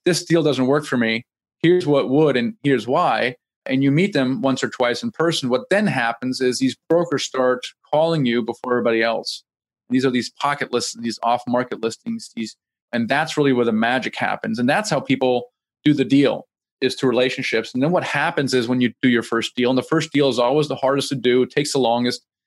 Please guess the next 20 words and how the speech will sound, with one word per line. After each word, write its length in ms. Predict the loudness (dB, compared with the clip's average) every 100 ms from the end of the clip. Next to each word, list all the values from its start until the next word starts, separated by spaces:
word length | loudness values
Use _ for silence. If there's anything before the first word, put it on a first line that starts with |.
| _ _
it 100 | -10
tends 200 | -2 0
to 60 | 2
be 100 | 0
the 80 | 0
smallest. 540 | 0 0 2 0 0
But 160 | -2 0
once 240 | 0 -2
the 80 | -6
cat 300 | -4 -4 -4
is 100 | -2
out 100 | 0
of 60 | 0
the 60 |
bag 300 | 0 0 0
that 100 | 0
you're 140 | 0 0
actually 420 | 0 -2 -4 -4 -2
doing 240 | 2 2 4
deals, 420 | 4 4 2 -2